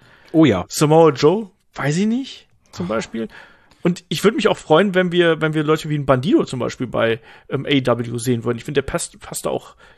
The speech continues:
Speaker 2: geil vom Stil, äh, in die Show. Kai, was sagst du?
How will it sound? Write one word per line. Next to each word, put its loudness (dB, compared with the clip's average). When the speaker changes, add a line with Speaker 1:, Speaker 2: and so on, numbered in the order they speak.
Speaker 2:
geil 4
vom -2
Stil, -4
äh, -2
in -4
die -6
Show. -6
Kai, -4
was -8
sagst -4
du? -6